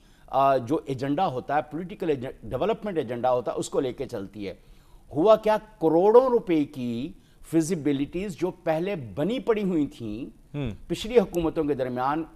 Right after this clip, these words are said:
Speaker 1: उनको निकाल के रीशफल करके करोड़ों में अपने, अ, अहबाब को दे दिया गया।
Speaker 2: सही।
Speaker 1: और उन्होंने कुछ उस पे नहीं किया।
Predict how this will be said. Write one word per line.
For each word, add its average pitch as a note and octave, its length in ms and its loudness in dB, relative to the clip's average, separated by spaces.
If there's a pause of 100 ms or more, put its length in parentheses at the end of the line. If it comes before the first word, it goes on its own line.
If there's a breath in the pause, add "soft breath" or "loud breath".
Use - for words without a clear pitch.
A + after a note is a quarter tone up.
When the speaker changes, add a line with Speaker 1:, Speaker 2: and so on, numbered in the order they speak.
Speaker 1:
उनको A3 320 -2
निकाल D3 440 0
के D3+ 360 -6
रीशफल F#3+ 500 -4
करके C3 400 -6
करोड़ों E3 380 0
में D#3+ 260 -4 (440 soft breath)
अपने, D#3 340 0
अ, C#3+ 360 -2
अहबाब C3 340 2
को A#2 120 -4
दे G2+ 120 -4
दिया F2+ 200 -8
गया। D#2 200 -12 (340)
Speaker 2:
सही। A#2 180 0 (600 soft breath)
Speaker 1:
और D#3 240 6
उन्होंने D3+ 300 2
कुछ D3+ 260 -4
उस A3+ 120 -6
पे G#3+ 140 -6
नहीं C#3 160 -4
किया। F#2 240 -12